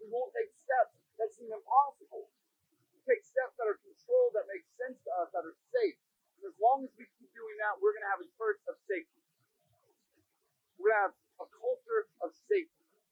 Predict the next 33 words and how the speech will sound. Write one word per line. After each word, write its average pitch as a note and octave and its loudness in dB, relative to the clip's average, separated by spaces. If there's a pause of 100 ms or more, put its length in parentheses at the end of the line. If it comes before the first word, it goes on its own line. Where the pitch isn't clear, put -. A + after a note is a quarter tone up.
(500)
Things G#4+ -8
that G3 0
make F#3+ -8
sense. F3 -6 (2750)
Church C#4+ 4
should - -20
be B4 -10
a - -20
place - 0
that A#3 -20
we - -14
get C4 0
life B3+ 4
from. D3 -2 (1900)
We - -18
should D4 -20
come C#4+ 0
here B3+ -6
expecting - -8
and - -10
knowing A#3+ -2
that - -10
God A3 4
is - -20
gonna G#3 -4
move - -6
in A3+ -8
our G3 2
hearts G#3 -2
and G3 -18
lives. G#3 6 (240)
It A3+ -2
drives C4+ 4